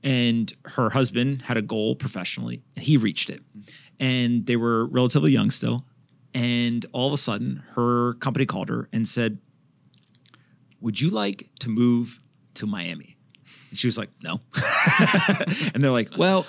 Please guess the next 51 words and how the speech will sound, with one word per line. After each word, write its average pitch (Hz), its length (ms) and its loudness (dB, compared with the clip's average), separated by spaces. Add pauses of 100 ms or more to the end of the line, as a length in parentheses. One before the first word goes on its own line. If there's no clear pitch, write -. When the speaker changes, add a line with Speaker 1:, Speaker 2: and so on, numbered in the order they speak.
(120)
Speaker 1:
you're 131 120 0
gonna 147 200 2
have 123 240 -2
all 107 60 -6
this - 120 -8
more 95 140 -10
responsibility," 175 680 2
and 151 80 4
blah, 135 140 4
blah, 123 120 2 (120)
like, 143 180 4
they, 160 100 4
they 139 120 6
laid 120 280 4
out - 120 0
the 117 80 0
opportunity. - 400 -6 (440)
And 127 120 -2
she 147 140 4
was 127 180 2
like, 101 300 -2 (880)
"That 202 140 0
is 156 140 4
pretty 117 240 2
attractive." - 540 -2 (180)
So - 140 -6
she 95 80 -6
went 135 100 0
to 170 60 -2
her 156 80 2
husband 110 380 -4 (120)
and 110 80 -4
she 113 140 -2
was 110 180 0
like, 101 360 -6 (880)
"This - 160 2
is 135 80 -2
the 147 100 2
opportunity. 107 540 -4
Like, 110 160 -6
what 107 160 -2
do 98 40 -4
you 95 100 -6
think?" - 360 -14 (400)
And 120 80 0
his 131 140 4
first 180 240 2
reaction 117 300 2
was 110 120 -2
like, 101 220 -8 (400)
"Why 117 600 -2